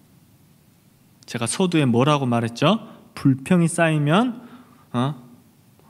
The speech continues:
무엇을 만든다고요? 우상을 만든다 했죠. 불평할 수밖에 없는 상황 속에 있더라도, 어? 완악해지기 전에,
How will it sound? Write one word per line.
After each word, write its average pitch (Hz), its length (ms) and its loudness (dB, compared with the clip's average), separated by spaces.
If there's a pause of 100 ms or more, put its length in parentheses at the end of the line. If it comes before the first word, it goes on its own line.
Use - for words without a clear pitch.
(540)
무엇을 139 540 0
만든다고요? 127 680 -2 (840)
우상을 123 520 -4
만든다 104 380 -14
했죠. - 260 -20 (920)
불평할 240 640 2
수밖에 226 400 2
없는 226 640 6
상황 240 480 4
속에 233 260 2
있더라도, 160 1040 4
어? 139 320 -4 (380)
완악해지기 208 800 4
전에, 123 500 -2